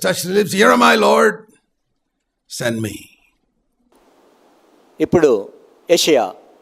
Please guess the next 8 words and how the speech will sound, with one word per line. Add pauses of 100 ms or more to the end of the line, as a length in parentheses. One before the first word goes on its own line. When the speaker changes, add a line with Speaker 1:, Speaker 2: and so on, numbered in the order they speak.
(1120)
Speaker 2:
ఆయన
పవిత్రపరచబడ్డాడు, (760)
అగ్ని
ఆయన్ను
పరిశుద్ధపరిచింది. (680)
"నేనున్నాను
ప్రభు"
అన్నాడు.